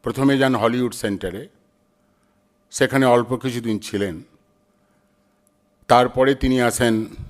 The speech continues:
বেদান্ত সোসাইটি নিউ ইয়র্কে তিনি আসেন। এবং আপনারা জেনে খুশি হবেন যে স্বামী বিবেকানন্দ বেদান্ত প্রচার জন্য আমেরিকা গিয়েছিলেন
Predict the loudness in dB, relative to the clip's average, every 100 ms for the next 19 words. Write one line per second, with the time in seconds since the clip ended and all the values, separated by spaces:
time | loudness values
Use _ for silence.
0 | -16 -2 0 2 0 -2 -2 -2 -6 -10
1 | -8 -2 -2 -2 -8 -12 -14 _ _ _
2 | _ _ _ _ _ _ _ _ _ _
3 | -2 2 2 2 0 -4 -6 -6 -4 -6
4 | -8 -12 -12 _ _ _ _ _ _ _
5 | _ _ _ _ _ _ _ _ _ -2
6 | 4 6 6 6 8 6 4 0 -2 -6
7 | -2 0 0 -4 -10 -18 _ _ _ _
8 | _ _ _ _ _ _ _ _ _ _
9 | -8 2 4 4 4 6 6 6 4 4
10 | 6 6 4 0 -18 _ _ _ -4 -2
11 | -2 -4 -4 -4 -2 -4 -4 _ _ _
12 | _ _ _ _ _ -10 -2 0 0 0
13 | -2 -2 -2 -2 -2 -4 -4 -8 -8 -10